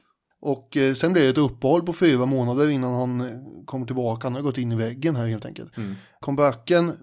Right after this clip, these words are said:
Speaker 1: presenteras genom att Hergé har ritat sig själv i handfängsel och så är han återförd till redaktionen av DuPontarna. Eh, och, eh, Tintin står bredvid och säger:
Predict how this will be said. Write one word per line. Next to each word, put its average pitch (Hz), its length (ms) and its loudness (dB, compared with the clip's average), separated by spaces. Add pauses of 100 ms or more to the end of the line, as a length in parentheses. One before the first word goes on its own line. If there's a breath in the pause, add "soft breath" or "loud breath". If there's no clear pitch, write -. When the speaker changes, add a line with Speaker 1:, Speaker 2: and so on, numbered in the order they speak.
Speaker 1:
presenteras 135 520 0
genom 127 180 0
att 123 240 -4
Hergé 131 360 -2
har 123 120 2
ritat 127 400 -2
sig 143 80 -6
själv 170 420 2 (260 loud breath)
i 143 80 -6
handfängsel 139 880 0
och 139 120 -6
så 147 100 -6
är - 80 2
han 147 60 -4
återförd 147 680 -2
till 143 80 0
redaktionen 131 600 -2
av 120 160 -6
DuPontarna. 123 680 -4 (1120 loud breath)
Eh, 123 320 -8
och, 120 480 -10
eh, 127 220 0
Tintin 135 420 -2
står 127 160 -4
bredvid 127 400 0
och 127 60 2
säger: 120 420 -2